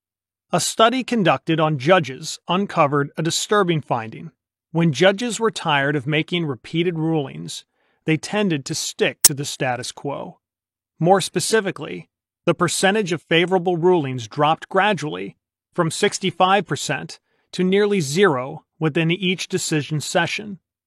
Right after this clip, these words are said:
and returned to sixty-five percent after a short break. A study on making choices and self-control demonstrated that making several choices led to reduced self-control, exhibited,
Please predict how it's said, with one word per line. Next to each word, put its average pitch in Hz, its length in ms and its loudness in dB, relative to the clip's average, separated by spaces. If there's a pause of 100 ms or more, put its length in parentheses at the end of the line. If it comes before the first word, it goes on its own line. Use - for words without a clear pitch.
(100)
and 185 140 0
returned 180 560 0
to - 80 -6
sixty-five 170 760 0
percent 147 540 -4 (380)
after 208 340 0
a 127 40 -4
short 139 360 -2
break. - 420 -6 (800)
A 175 80 2
study 233 460 2
on 196 160 2
making 170 300 0
choices 175 760 -4
and 160 140 -2
self-control 165 800 -2
demonstrated 151 920 -4 (300)
that 160 140 0
making 196 400 0
several 202 460 2
choices 131 720 -4
led 151 340 0
to 160 120 -4
reduced 151 720 -2
self-control, - 920 -6 (580)
exhibited, 147 640 2